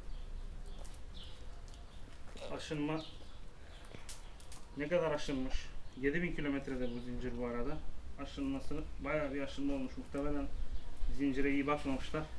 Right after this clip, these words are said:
Şöyle zincirler çek. Evet, eski zinciri görüyorsunuz nasıl aşağı yamuluyor.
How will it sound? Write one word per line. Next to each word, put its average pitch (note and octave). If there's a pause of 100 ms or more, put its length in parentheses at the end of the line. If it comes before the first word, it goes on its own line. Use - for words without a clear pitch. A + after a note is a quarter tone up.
(1300)
Şöyle F#3+
zincirler E3
çek. F#3+ (3000)
Evet, D3+
eski C#3+
zinciri E3
görüyorsunuz F3+
nasıl D#3+
aşağı D#3+
yamuluyor. D3